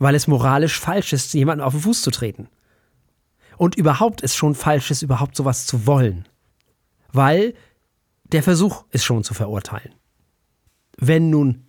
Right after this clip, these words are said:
keine Absicht vorliegt, also nicht die Intention da ist, jemanden auf den Fuß zu treten, dann ist das ja nicht böse, weil kein Vorsatz vorliegt. Ist ja klar, also wenn man jetzt jemanden nicht vorsätzlich auf den Fuß tritt, äh, zum Beispiel beim Tanzen,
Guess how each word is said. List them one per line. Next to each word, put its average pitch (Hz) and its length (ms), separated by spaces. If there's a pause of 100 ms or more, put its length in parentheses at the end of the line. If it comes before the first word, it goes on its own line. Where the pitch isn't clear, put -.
(120)
keine 220 460
Absicht 139 420
vorliegt, 101 520
also 117 360 (360)
nicht 131 260
die 160 120
Intention 147 840 (260)
da 120 300
ist, 151 260 (220)
jemanden 147 360
auf 120 120
den 127 100
Fuß 247 240
zu - 80
treten, 127 480 (720)
dann 151 140
ist 190 160
das 147 100
ja 120 100
nicht 117 200
böse, 165 320
weil 131 160
kein 165 160
Vorsatz 165 420
vorliegt. - 460 (1600)
Ist - 140
ja 143 80
klar, 135 240
also 107 160
wenn 123 80
man 123 140
jetzt 117 160
jemanden 131 280
nicht 127 140
vorsätzlich 139 480
auf 127 80
den 131 100
Fuß 208 240
tritt, - 260 (480)
äh, 127 220
zum 120 140
Beispiel 110 280
beim 104 160
Tanzen, 139 540